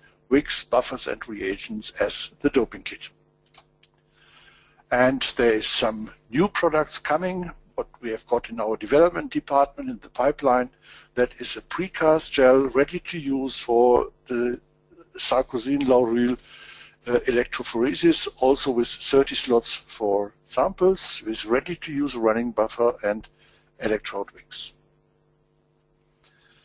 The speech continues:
So the new products for, uh,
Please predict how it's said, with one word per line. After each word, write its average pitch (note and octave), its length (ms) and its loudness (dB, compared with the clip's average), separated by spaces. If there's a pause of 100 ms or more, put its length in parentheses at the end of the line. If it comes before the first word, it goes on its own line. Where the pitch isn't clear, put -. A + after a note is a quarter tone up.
(720)
So A2+ 340 4
the A2 100 -4
new C3+ 220 -6
products D#3+ 440 -2
for, A#2 380 2 (560)
uh, G#2+ 260 2